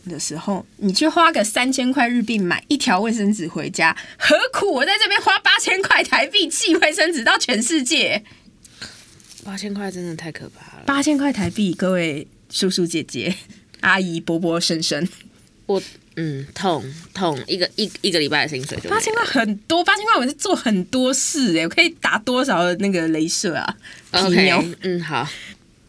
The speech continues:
Speaker 1: 然后这一次就是他来台湾隔离嘛，十三号来的，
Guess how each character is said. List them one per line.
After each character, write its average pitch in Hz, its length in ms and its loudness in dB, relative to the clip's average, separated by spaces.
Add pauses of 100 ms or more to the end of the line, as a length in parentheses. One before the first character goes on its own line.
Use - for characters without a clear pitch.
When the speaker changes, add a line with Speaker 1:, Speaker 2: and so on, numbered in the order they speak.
Speaker 1:
然 190 100 -4
后 208 80 -4
这 220 140 -4
一 214 60 0
次 233 180 -6
就 220 140 -6
是 214 360 -2 (140)
他 208 140 -2
来 180 120 2
台 180 160 -4
湾 160 200 -6
隔 101 260 -8
离 - 220 -14
嘛， - 340 -16
十 - 180 -6
三 202 240 -2
号 196 200 -4
来 - 200 -8 (120)
的， - 100 -16